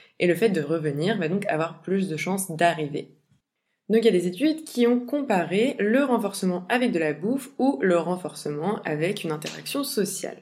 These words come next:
Donc il y a plusieurs auteurs qui ont dit que l'interaction sociale avec des humains peut être un facteur de renforcement du comportement du chien.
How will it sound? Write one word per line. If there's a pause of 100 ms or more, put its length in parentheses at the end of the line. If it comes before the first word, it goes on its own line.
(720)
Donc
il
y
a
plusieurs
auteurs
qui
ont
dit
que
l'interaction
sociale
avec
des
humains
peut
être
un
facteur
de
renforcement
du
comportement
du
chien.